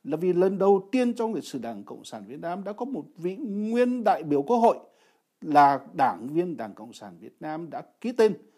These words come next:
và bỏ cái điều bốn hiến pháp, tức là bỏ cái vai trò lãnh đạo độc quyền của Đảng Cộng sản Việt Nam. Đấy là một cái biến cố mới.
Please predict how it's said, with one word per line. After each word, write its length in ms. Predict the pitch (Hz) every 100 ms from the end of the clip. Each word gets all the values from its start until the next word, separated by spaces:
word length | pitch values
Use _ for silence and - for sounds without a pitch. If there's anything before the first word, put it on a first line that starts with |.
| _ _
và 100 | 127
bỏ 560 | 143 160 170 175 156 147
cái 160 | 151 226
điều 140 | 202
bốn 180 | 185 233
hiến 100 | 254
pháp, 200 | 269 277
tức 100 | 269
là 60 | 226
bỏ 300 | 185 175 180
cái 160 | 254
vai 160 | 226 214
trò 140 | 214 196
lãnh 160 | 196
đạo 200 | 214 180 -
độc 220 | 170 165 -
quyền 180 | 151 135
của 120 | 113
Đảng 180 | 101 95
Cộng 180 | 98
sản 160 | 101 107
Việt 80 | 95
Nam. 180 | 135 147 143
Đấy 140 | 147 170
là 80 | 104
một 120 | 104
cái 80 | 139
biến 160 | 151 165
cố 100 | 185
mới. 160 | 180